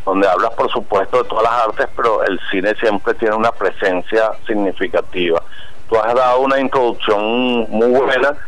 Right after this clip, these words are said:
Ciertamente, Gran Cine se ha enfocado a desarrollar un programa social de gran dimensión, porque estamos, eh, trabajando con jóvenes entre catorce y veintiún años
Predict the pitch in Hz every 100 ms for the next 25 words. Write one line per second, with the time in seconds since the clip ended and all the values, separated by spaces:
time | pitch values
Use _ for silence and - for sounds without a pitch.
0 | - - - 117 104 - 120 120 120 117
1 | 139 131 123 113 107 104 107 - 156 147
2 | 123 131 139 - - - - - 104 98
3 | 95 120 - 147 139 120 110 107 92 95
4 | 92 92 104 117 123 120 113 117 120 120
5 | - - 131 120 110 123 - - - -
6 | - 101 101 95 95 95 92 90 90 90
7 | 101 110 104 101 120 135 135 127 139 127
8 | 113 110 120 131 - 110 101 101 107 98
9 | 92 90 90 104 90 101 120 127 - 104
10 | 95 92 87 87 - - - 104 92 104
11 | 135 127 - 110 98 117 156 139 104 98
12 | 92 95 92 90 - 117 147 - - 101
13 | 101 95 98 101 113 135 123 117 143 -